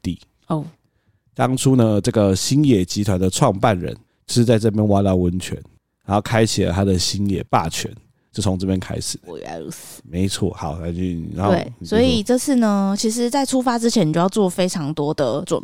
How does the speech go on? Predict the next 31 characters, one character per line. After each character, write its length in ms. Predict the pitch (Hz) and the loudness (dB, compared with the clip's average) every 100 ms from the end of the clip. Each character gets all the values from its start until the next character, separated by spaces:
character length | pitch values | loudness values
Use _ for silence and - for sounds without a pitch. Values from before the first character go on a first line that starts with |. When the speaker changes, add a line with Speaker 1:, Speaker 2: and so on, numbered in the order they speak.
| - | -4
Speaker 2:
备。 240 | 180 147 - - - - | -4 -4 -6 -20 -20 -8
其 100 | - | 2
实 60 | 403 | 6
我 120 | 302 | 6
觉 120 | 185 | 4
得 40 | 196 | 2
红 160 | 170 | 2
星 140 | 190 220 | 0 0
诺 100 | 190 | 0
亚 60 | |
它 140 | 160 170 | 0 -2
的 80 | |
服 160 | 170 120 | -2 -4
务 80 | 175 | -4
从 180 | 143 156 | -4 -4
出 100 | 165 | -2
发 140 | 165 | -2
前 160 | 170 117 | -4 -2
就 60 | |
可 100 | 180 | -2
以 40 | 196 | -2
感 140 | - | -4
受 140 | 160 | -4
到 240 | 147 139 131 | -4 -4 -2
很 180 | 175 139 | -2 0
细 240 | - 185 | -4 -4
致。 180 | - - | -4 -2
Speaker 1:
哦， 40 | |
真 160 | - 104 | 2 2
的 80 | 104 | 0
哦。 140 | 65 | -4